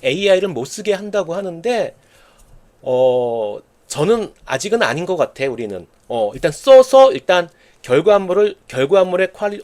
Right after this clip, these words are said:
그 품질을 높이는 게 더 나을 것 같아.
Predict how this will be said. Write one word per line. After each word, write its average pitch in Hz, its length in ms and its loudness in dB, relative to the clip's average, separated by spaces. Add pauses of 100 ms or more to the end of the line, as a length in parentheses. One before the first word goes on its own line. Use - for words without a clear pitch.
(120)
그 117 340 -4
품질을 226 460 -4
높이는 202 560 -4
게 180 120 -2
더 175 100 -8
나을 131 240 -4
것 - 280 -12
같아. - 340 -14